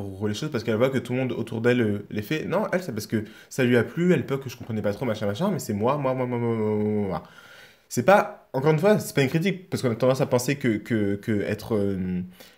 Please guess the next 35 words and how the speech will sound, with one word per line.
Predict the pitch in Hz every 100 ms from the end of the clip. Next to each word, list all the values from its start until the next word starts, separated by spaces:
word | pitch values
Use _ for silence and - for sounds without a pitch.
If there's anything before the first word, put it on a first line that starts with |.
| -
que | 110
penser | 117 113
à, | 120
enfin, | 117 - 104
que, | - 104 98
que | 120
parler | 110 117 120
de | 117
soi, | 110 131
et | 123
cetera, | 123 120 127 143
c'est | - - 107 101 104 101 - -
quelque | 113
chose | 120
de | 107
négatif. | 110 110 107 - - - -
C'est | - 117
pas | 220
une, | 190 123 113
une | 127
mauvaise | 127 131
chose, | 131 214
mais | 123
il |
faut | 120
juste | 143
que | 143
ce |
soit | 110 107
fait | 131
avec, | 110
avec | 104 104 101
équilibre. | 101 110 160 170 - - - _
Et, | 104 98 92
euh, | 87 80